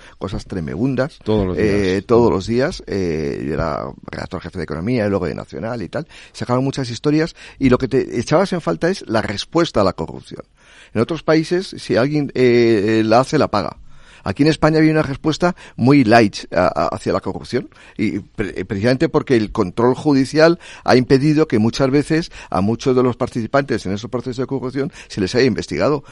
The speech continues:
Speaker 1: con procesos larguísimos, porque no ha habido, o yo creo que una de las cosas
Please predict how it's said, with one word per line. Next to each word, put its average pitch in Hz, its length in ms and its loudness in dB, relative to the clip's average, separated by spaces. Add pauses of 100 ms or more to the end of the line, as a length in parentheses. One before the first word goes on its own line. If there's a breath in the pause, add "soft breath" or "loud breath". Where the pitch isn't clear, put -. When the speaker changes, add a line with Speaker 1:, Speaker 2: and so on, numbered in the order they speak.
(140 loud breath)
Speaker 1:
con 95 120 -2
procesos 90 460 -10
larguísimos, 98 800 -2
porque 104 240 -4
no 120 80 2
ha - 20 4
habido, 147 280 2 (260 loud breath)
o 104 120 2
yo 107 140 2
creo 139 140 0
que 160 80 2
una 151 160 2
de 147 60 4
las 139 120 -2
cosas 147 380 -6